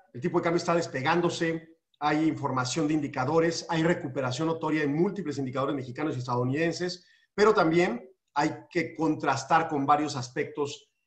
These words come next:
en, en la perspectiva general,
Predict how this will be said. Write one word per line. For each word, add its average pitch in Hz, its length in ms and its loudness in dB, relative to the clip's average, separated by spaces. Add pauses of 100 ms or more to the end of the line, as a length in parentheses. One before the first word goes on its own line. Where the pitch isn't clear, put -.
(140)
en, 135 340 -4
en 131 200 -4
la 120 520 0
perspectiva 151 760 -2
general, 143 760 -2